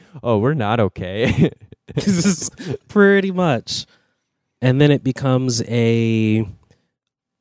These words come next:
Speaker 2: then their breakout happens right after that, right?
Speaker 1: Yeah, I think so.
Speaker 2: Then the breakout happens, and then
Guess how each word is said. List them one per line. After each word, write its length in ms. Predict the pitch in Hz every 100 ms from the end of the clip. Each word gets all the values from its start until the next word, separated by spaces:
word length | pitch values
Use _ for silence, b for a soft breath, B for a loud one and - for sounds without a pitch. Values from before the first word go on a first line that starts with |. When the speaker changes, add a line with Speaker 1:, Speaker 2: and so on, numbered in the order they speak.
| _ _
Speaker 2:
then 460 | 117 123 120 120 113
their 200 | 113 110
breakout 460 | - 127 135 123
happens 320 | 120 113 113 110
right 140 | 113
after 180 | 110 107
that, 120 | 101
right? 260 | 90 107 135
Speaker 1:
Yeah, 260 | 104 90 -
I 100 | 110
think 200 | 113 104
so. 360 | - 90 87 - _ _ _ _ _ _ _ _ _ _ -
Speaker 2:
Then 200 | 120 117
the 60 |
breakout 420 | 104 113 110 110 92
happens, 500 | 113 110 110 110 107
and 160 | 104
then 480 | 107 107 104 104